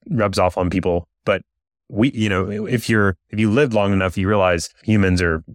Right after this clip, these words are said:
flawed at the end of the day. You know, we actually have a lot of flaws <laughs> and embracing them, I think,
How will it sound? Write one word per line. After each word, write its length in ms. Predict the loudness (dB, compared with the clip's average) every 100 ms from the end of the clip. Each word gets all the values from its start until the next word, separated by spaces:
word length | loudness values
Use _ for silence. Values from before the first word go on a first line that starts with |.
| -20 _ -2
flawed 340 | 2 2 0
at 120 | -4
the 100 | -2
end 80 | -2
of 60 | -2
the 60 |
day. 400 | -2 0 0 -2 -8 _ -6
You 80 |
know, 140 | -2 0
we 140 | 0
actually 260 | 0 0 0
have 120 | 0
a 60 | 2
lot 160 | 0
of 80 | 0
flaws 500 | 0 0 -2 -4 -6
<laughs> 580 | -6 _ _ _ _ _
and 180 | -4 -2
embracing 480 | 0 0 -2 0 0
them, 160 | 0
I 80 | 0
think, 200 | -2 -6